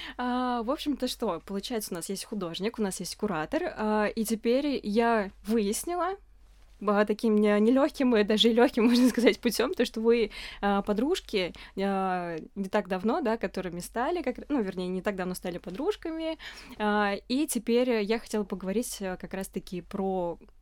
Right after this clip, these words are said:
а, отношения и взаимоотношения куратора и художника.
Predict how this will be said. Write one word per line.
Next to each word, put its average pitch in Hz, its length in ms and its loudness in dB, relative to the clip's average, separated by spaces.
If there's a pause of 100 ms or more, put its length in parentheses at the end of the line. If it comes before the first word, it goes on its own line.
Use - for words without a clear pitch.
а, 190 220 -4
отношения 233 760 -4
и - 20 -10
взаимоотношения 185 880 -6
куратора 196 600 -4
и 214 240 -4
художника. 170 680 -6